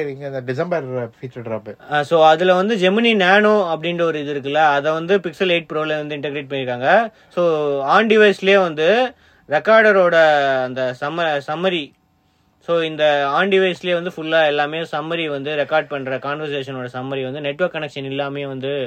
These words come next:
Speaker 1: ஆ,
Speaker 2: உங்களுக்கு வந்து
Speaker 1: சூப்பர்.
Speaker 2: கிடைக்கும் அப்படின்னு போட்டிருக்காங்க. So, அது தவிர Gboard-ல வந்து smart replay. So, இப்ப நீங்க பார்த்திருப்பீங்க, WhatsApp-ல எல்லாம் வந்து smart reply அப்படின்ட்டு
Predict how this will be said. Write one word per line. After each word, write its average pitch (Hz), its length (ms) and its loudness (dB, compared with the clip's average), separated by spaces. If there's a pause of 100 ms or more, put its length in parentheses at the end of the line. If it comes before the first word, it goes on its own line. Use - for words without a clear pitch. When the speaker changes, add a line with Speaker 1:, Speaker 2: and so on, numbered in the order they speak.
(120)
Speaker 1:
ஆ, 110 220 -16
Speaker 2:
உங்களுக்கு 123 340 -6
வந்து 127 180 -2
Speaker 1:
சூப்பர். 117 260 -2
Speaker 2:
கிடைக்கும் 127 440 -6
அப்படின்னு 123 260 -8
போட்டிருக்காங்க. 117 420 -2 (400)
So, 180 100 4
அது 170 220 4
தவிர 202 260 8 (120)
Gboard-ல 196 460 4
வந்து 185 240 2
smart 202 300 4
replay. 156 260 2 (1500)
So, 180 60 -4
இப்ப 185 160 -2
நீங்க 190 140 0
பார்த்திருப்பீங்க, 196 520 2
WhatsApp-ல 175 560 4
எல்லாம் 170 200 2
வந்து 165 160 -6
smart 175 320 -2
reply 160 340 -4
அப்படின்ட்டு 151 420 -4